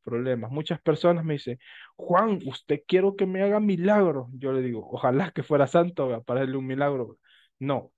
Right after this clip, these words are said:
yo les voy a dar un camino, voy a testear. ¿Por qué les digo esto? Porque ustedes se van a afrontar con eso. La gente les va de-, les va a exigir. Y ustedes tienen que ser súper astutos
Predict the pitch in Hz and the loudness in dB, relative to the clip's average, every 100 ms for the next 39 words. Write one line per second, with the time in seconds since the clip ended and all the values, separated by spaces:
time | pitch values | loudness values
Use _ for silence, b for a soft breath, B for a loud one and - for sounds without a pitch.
0 | _ 131 127 135 151 156 170 170 170 170 | _ -12 -2 0 2 2 2 2 4 4
1 | 165 147 _ _ 190 240 247 247 247 214 | 2 -4 _ _ -6 -4 -4 -2 -2 -2
2 | 180 180 190 208 _ 135 139 139 147 190 | -2 -6 -10 -12 _ -2 0 2 0 -6
3 | 190 _ 202 165 160 175 b b b - | -6 _ 0 0 -2 -8 b b b -4
4 | 165 160 _ - 196 214 208 190 196 196 | -2 -2 _ 0 2 4 0 -2 -2 -2
5 | 208 - 196 180 165 - 151 135 147 143 | -4 -8 -8 -8 -8 -4 -2 -2 0 0
6 | 147 160 175 208 208 190 180 170 131 120 | 2 0 0 -2 -4 -2 -2 -4 -6 -8
7 | 180 180 - - - 123 110 117 107 - | -10 -10 -16 -18 -2 2 2 0 0 2
8 | 156 165 175 143 127 127 120 120 127 117 | 4 4 2 -2 2 4 4 2 0 -2
9 | 104 101 - 175 220 262 240 - _ b | -2 -8 -4 0 2 2 -2 -10 _ b
10 | b b b - 135 123 - 117 113 123 | b b b -6 -6 -6 -2 -2 -2 -2
11 | 131 143 160 202 185 - - 254 190 160 | -2 -2 0 0 0 -4 -6 0 2 0
12 | - - 208 214 | -2 -6 -4 -4